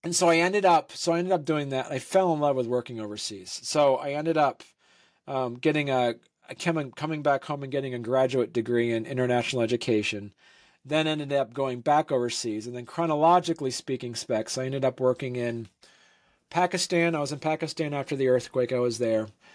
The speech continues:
um, for about a year. Then I was in the Philippines. I went over there for about a year, um, doing a, a typhoon relief work. After that, I was in South Sudan, um, uh,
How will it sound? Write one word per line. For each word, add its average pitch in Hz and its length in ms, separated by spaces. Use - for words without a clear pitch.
um, 120 400
for 117 720
about 120 300
a 117 40
year. 117 420
Then 143 120
I 151 40
was 147 160
in 143 60
the 131 40
Philippines. 143 840
I 143 60
went 135 180
over 131 180
there 135 240
for - 140
about 120 240
a 113 60
year, 117 400
um, 113 420
doing 120 300
a, 110 240
a 110 60
typhoon 135 500
relief 113 360
work. 107 320
After 156 280
that, 147 160
I 147 40
was 131 140
in 127 60
South 180 320
Sudan, 113 580
um, 113 500
uh, 123 220